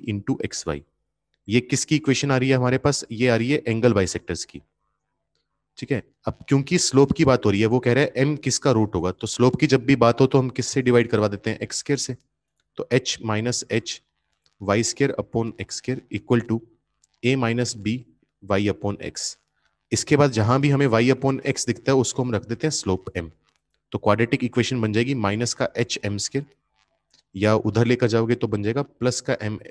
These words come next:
एच एम स्क्वायर। तो डायरेक्टली लिख रहे, तो उधर लेकर गए एच एम स्क्वायर आ जाएगा, प्लस में आएगा a minus b into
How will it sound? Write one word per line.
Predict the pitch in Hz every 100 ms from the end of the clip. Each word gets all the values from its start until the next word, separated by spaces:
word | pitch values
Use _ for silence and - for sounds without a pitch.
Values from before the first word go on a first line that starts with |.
| -
एच | 107 -
एम | 90
स्क्वायर। | 85 - 80 _ _ _ _ _ _ _ _ _ _ _ _ _ _ _
तो | 82
डायरेक्टली | 92 92 98 - 107
लिख | 101
रहे, | 123 143 _ _ _ _ _ _ _ _ _ -
तो |
उधर | 90 104 110
लेकर | 117 117
गए | 120 -
एच | 110 - -
एम | 110
स्क्वायर | 104 - 127
आ |
जाएगा, | 123 131 143 - _ _ _ _ -
प्लस | 120 -
में | 127
आएगा | 113 120 -
a | 113 117
minus | 107 107 113 110
b | 104 127 127 - _ 110
into | 101 135